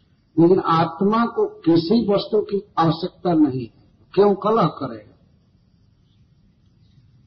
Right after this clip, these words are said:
या कभी-कभी सीट के लिए झगड़ा हो जाता है, ट्रेनों में, बसों में,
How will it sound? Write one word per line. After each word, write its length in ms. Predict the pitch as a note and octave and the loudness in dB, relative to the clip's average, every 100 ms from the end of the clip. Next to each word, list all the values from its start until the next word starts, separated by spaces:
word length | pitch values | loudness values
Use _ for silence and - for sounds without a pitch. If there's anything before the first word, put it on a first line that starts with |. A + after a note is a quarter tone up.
| _ _ _ _ _ _ _ _ - | _ _ _ _ _ _ _ _ -14
या 220 | B2+ C3+ | -8 -8
कभी-कभी 540 | - _ D#3+ F3+ F#3+ | -10 _ 0 2 2
सीट 420 | F#3 - G3+ - - | 0 0 -2 -4 -4
के 80 | |
लिए 320 | F3 F3 C#3+ C3+ | 0 0 -2 0
झगड़ा 200 | D3 C#3 | 2 0
हो 120 | C3 | -2
जाता 320 | C3 - B2+ | -6 -10 -12
है, 60 | B2+ | -14
ट्रेनों 500 | - C#3 C3 C3 B2 | -10 -6 -4 -6 -8
में, 260 | B2 - | -12 -16
बसों 500 | - B2 B2+ - B2 A#2 | -16 -12 -12 -12 -14 -14
में, 220 | A#2 | -16